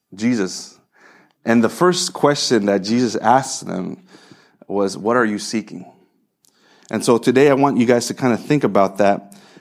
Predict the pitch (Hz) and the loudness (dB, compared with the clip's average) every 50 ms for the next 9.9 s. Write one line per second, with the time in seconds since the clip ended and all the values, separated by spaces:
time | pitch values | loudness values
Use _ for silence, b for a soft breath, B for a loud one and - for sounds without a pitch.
0 | B - - 101 98 98 98 101 98 - - - _ _ _ _ _ _ _ _ | B -6 -2 0 0 0 -2 -4 -6 -8 -12 -16 _ _ _ _ _ _ _ _
1 | _ _ _ _ _ _ _ _ _ _ _ _ _ _ _ _ _ _ _ _ | _ _ _ _ _ _ _ _ _ _ _ _ _ _ _ _ _ _ _ _
2 | _ _ _ _ _ _ _ _ _ _ - 123 117 117 113 120 135 139 127 120 | _ _ _ _ _ _ _ _ _ _ -2 0 2 4 4 4 4 4 4 4
3 | 113 107 95 92 - - - - - b b b b b b b b b _ - | 2 2 0 -4 -10 -14 -20 -20 -20 b b b b b b b b b _ -14
4 | 101 98 95 95 87 92 - 104 101 101 98 - 120 110 104 101 101 98 101 101 | -12 -12 -12 -12 -14 -14 -12 -10 -10 -10 -8 -6 -4 -4 -4 -4 -4 -6 -8 -10
5 | 95 92 90 - 110 101 - - 107 98 95 92 95 90 92 - - - - - | -10 -10 -8 -6 -8 -6 -6 -6 -6 -6 -6 -6 -8 -10 -14 -18 -20 -20 -18 -14
6 | 95 92 92 92 92 92 95 101 107 104 104 107 104 101 98 98 98 98 95 95 | -12 -10 -10 -8 -6 -2 0 2 2 2 2 0 0 -2 -2 -2 -4 -4 -6 -6
7 | 90 92 B B B B B B B B B _ - - 92 - - 98 98 98 | -8 -10 B B B B B B B B B _ -16 -16 -12 -8 -6 -4 -2 -2
8 | 95 92 90 95 98 101 104 98 95 95 90 98 101 98 104 104 101 98 - - | -2 -2 -2 -2 -2 0 0 0 -2 -2 -2 -2 0 0 2 0 0 -2 -6 -12
9 | b b b b b b b - - 95 95 95 95 - - - _ | b b b b b b b -12 -10 -10 -8 -10 -10 -12 -14 -18 _